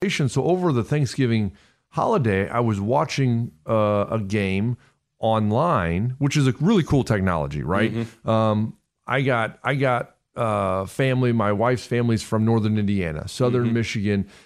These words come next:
Speaker 1: and they're watching my kids wa-, the game live right on YouTube. That's
Speaker 2: Right.
Speaker 1: awesome.
Speaker 2: Yep.
Speaker 1: That's awesome technology. But on that game that was over the, th-, the holiday, there was a, there were a hundred and fifty people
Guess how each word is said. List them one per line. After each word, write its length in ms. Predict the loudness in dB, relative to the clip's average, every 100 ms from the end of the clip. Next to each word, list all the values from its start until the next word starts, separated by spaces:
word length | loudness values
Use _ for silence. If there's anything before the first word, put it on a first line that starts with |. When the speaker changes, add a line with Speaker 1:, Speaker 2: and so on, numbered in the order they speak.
| _ -2
Speaker 1:
and 560 | 2 2 2 2 0 -2 -18 _ -2
they're 120 | 2
watching 360 | 2 0 -2 -2
my 100 | -2
kids 480 | -2 -4 -4 -12 -20 _
wa-, 120 | -6 0
the 120 | 2
game 360 | 2 2 -2
live 440 | 0 0 0 -2 0
right 140 | 2
on 100 | 4
YouTube. 460 | 2 0 -2 -4 -2
That's 200 | -2 2
Speaker 2:
Right. 40 | 2
Speaker 1:
awesome. 460 | 2 -2 -6 -8 -8
Speaker 2:
Yep. 320 | -2 -2 -4 -2
Speaker 1:
That's 240 | -2 2
awesome 340 | 2 2 2 2
technology. 720 | 2 0 0 0 -2 -8 -14 _ _ _ -2
But 120 | 0
on 160 | 2 2
that 220 | 0 0
game 300 | 0 2 2
that 60 | 2
was 120 | 2
over 160 | 2 0
the, 60 |
th-, 280 | 0 0 0
the 100 | 0
holiday, 640 | 2 2 0 -2 -4 -8 -12 _ _ _ _ _
there 100 | 0
was 140 | 0 0
a, 80 | -6 -16 -6
there 100 | -2
were 180 | 0 0
a 40 | -2
hundred 420 | -2 0 2 2
and 140 | 2
fifty 380 | 0 -4 -2 -4
people 580 | 0 -2 -2 -6 -8